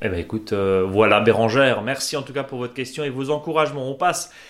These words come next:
à la question d'Alexandre qui nous dit : « Bonjour, fidèle auditeur de vos podcasts depuis deux ans, podcast que j'ai découvert par hasard un jour de mars deux mille vingt en télétravail, un vendredi après-midi neigeux. Je suis vos aventures vertes avec bonheur et ravissement, votre bonne humeur et votre simplicité en font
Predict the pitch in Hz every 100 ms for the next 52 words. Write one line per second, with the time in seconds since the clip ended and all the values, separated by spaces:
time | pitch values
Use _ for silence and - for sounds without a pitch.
0 | - - 151 156 165 175 190 214 - 220
1 | 196 165 185 185 170 190 196 220 226 170
2 | 202 196 190 180 175 185 165 156 170 165
3 | 160 156 147 139 127 135 127 135 160 180
4 | 117 - 143 - - - 92 95 101 107
5 | 90 - 131 120 107 123 123 117 117 135
6 | 120 123 135 - 120 123 123 120 175 170
7 | 156 127 - 113 104 156 143 113 110 110
8 | 117 113 117 113 135 160 135 135 123 170
9 | - - - - - 147 214 214 226 190
10 | 175 170 156 156 120 117 131 131 117 98
11 | 101 110 120 101 95 110 113 107 - 117
12 | 165 165 143 - 120 110 120 120 117 135
13 | 196 175 143 143 127 147 135 131 - 165
14 | 170